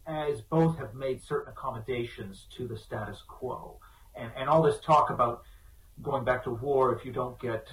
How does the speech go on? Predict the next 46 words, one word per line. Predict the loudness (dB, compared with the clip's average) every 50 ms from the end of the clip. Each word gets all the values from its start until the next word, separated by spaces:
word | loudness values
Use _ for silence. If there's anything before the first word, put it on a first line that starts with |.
| -14 -12
uh, | -12 -10 -10 -10
you | -10
know, | -10 -8 -10
if | -10 -4 -2
Brexit | -2 0 0 -2 -8 -10 -8 -6
leads | -6 -6 -6 -6
to | -4 -4
a | -2 0
hard | 0 0 0 0 -2
border, | 0 2 2 2 2 0 -2
I | -4
think | -8 -8
that's | -10 -10 -8 -8
ridiculous. | -6 -4 -2 -2 -2 -4 -6 -6 -6 -4 0
But | 2 2 2 2 0 4
on | 6 6
the | 8 10 10
other | 10 10 8
hand, | 8 8 6 6 6 4
you | 2 2
have | 2 2 2 2 4 4
got | 4 4 4 2
this, | -2 -6 -6 -6 -6
um, | -6 -6 -6 -6 -10 -16 -20 -20 -20 -20 -20 -20 -20 _ -20 -20 -20 -20 -20 -18 -2 2
there | 4 4 4
is | 6
no | 6 4 4
question | 4 4 4 2 2 0 -4 -2
that | -2 -4 -4 -6 -16 -20 -20 -20 -14 -8
each | -6 -6 -6 -6 0
side | 4 6 8 8 8 8 6 4 2
will, | 2 4 6 6 6 4 2 0 -6 -16 -20 -20 -20 -18 -2 2
will | 4 4 4 4
still | 2 2 4 6 6 6 4
interpret | 0 -4 -4 -4 -4 -2 -4 -6
events | -6 -4 -4 -6 -6 -8 -12 -20 -20 -20 -20
through | -18 -14 -12 -10 -8
their | -6 -6 -6
particular | -6 -8 -12 -14 -14 -14 -16 -16 -14 -12 -10 -10 -8 -8
lenses, | -8 -8 -8 -8 -8 -8 -8 -10 -10 -8
and | -10 -10 -10
they | -10 -10
still | -12 -8 -6 -4 -4 -4
have | -4 -8
the | -12 -14
same | -16 -14 -12 -12 -10 -12